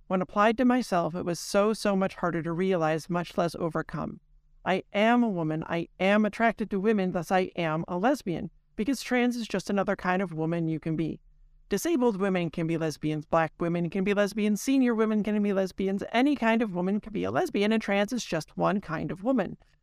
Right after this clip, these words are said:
Therefore, yes, I'm a lesbian, a trans lesbian, a transbian, if you will. There are actually lots of us. I also had the same issue with calling myself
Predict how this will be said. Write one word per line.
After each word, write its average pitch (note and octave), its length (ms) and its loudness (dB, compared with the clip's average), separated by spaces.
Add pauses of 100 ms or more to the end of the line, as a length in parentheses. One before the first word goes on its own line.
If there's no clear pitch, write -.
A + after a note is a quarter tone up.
(120)
Therefore, A#3 420 2
yes, G3+ 400 2
I'm F3+ 220 0
a F3+ 40 0
lesbian, F#3 500 0
a F#3 60 -4
trans D4 400 0
lesbian, F#3 500 -2 (200)
a C4+ 80 0
transbian, F3 880 0
if - 220 -6
you F3+ 120 -2
will. E3+ 220 2
There G3 140 0
are F3+ 60 0
actually F#3 440 -2
lots F#3 260 -4
of F3 120 -4
us. - 220 -10 (1300)
I G#3+ 140 4
also D#4+ 280 2
had C4 200 2
the G#3+ 80 0
same A3+ 300 0
issue G3+ 520 -2
with A3 200 -2
calling B3 320 2
myself A3+ 400 0